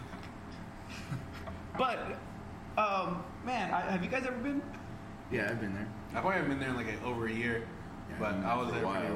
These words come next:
Speaker 2: but I've been there.
Speaker 3: For a while, it was like that, Los Panchos,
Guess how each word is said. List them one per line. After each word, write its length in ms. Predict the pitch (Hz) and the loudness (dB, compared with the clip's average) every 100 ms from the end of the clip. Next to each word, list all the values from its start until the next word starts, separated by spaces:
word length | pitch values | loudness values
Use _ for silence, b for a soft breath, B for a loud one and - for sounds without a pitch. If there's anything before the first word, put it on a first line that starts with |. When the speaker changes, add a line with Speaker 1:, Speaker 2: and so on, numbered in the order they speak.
| 80 | 0
Speaker 2:
but 100 | 85 | -2
I've 160 | 82 | -4
been 140 | 92 87 | -2 -2
there. 200 | 80 - - | -4 -6 -2
Speaker 3:
For 140 | 143 | 2
a 40 | 139 | 4
while, 300 | 160 160 147 | 6 6 4
it 120 | 135 | 2
was 160 | 131 | 2
like 460 | 120 117 107 104 110 | 4 2 2 -4 0
that, 460 | 117 131 139 - - - - - - - - - - 113 | 4 4 2 -2 -6 -8 -10 -10 -10 -10 -10 -10 -8 -2
Los 180 | 120 117 | -2 2
Panchos, 760 | 127 135 139 139 135 - - | 2 2 2 2 0 -4 -6